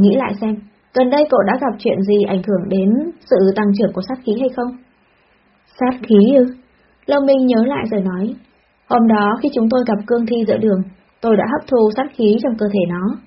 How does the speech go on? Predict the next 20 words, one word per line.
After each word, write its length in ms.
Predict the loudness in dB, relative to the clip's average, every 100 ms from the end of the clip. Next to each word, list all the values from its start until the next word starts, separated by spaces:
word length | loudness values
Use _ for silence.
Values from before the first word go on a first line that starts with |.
| _ _ _ _ _
"Khó 220 | _ -6 -4 -4
trách." 200 | -4 -6 -8 _ _ _ _ _ -6
Sắc 140 | -2
mặt 180 | 0 -2 0
Mao 120 | 0 0
Đại 120 | -2 -4
Sư 60 | -4 -2
tái 160 | -2 -4 -2
xanh, 180 | -2 -2 -8 _ _ -4
"Riêng 300 | 2 4 4
sát 140 | 0 -2
khí 80 | -2
trong 140 | 0 2
người 180 | 0 2
cậu 160 | -2
đã 100 | -2 -2 -2
mạnh 140 | 0
như 100 | -2 -2
vậy 160 | -4 -6
rồi, 200 | -8